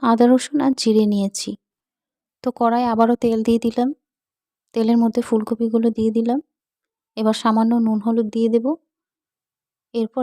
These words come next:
এটা আমি লাল লাল করে ভেজে নেব। তো দেখুন, লাল লাল হয়ে গেছে, এবার আমি তুলে নেব। তো এখানে আমি ফুলকপিগুলো তুলে নিয়েছি, কড়াই তেল দিয়ে দিলাম। এবার তেলের মধ্যে আলু, পেঁয়াজ, মটরশুঁটি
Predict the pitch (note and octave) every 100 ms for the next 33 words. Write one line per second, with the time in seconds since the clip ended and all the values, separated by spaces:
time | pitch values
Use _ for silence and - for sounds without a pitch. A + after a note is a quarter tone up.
0 | A3+ A3+ A3+ E4 D4 G#3 G#3 G#3 G#3 C4+
1 | C#4+ G#3+ F#3 F3+ F3 F3 _ _ _ _
2 | _ _ _ _ _ _ _ _ _ _
3 | _ _ _ _ _ _ _ B3 A3+ C4
4 | C4 G#3+ A3 A#3+ A3+ A3+ A#3 A#3 D4 A#3
5 | G#3+ B3 - G3+ G3 F#3 _ _ _ _
6 | _ _ - A#3+ A#3+ A#3+ C#4+ B3 G#3+ A3+
7 | A3+ A#3 A#3 A3+ A3+ A#3 A#3+ - D#4 _
8 | _ _ _ _ A3+ G#3+ G#3+ A3 A3 A3
9 | A#3 A#3 A#3+ D4+ _ _ _ _ _ _
10 | _ _ _ _ _ - A3 A3 A#3 A3+
11 | B3+ A#3 G#3+ B3+ D4+ _ _ - G#3+ A#3+
12 | B3 A3 A#3+ A#3+ G3+ - A3 A#3+ A#3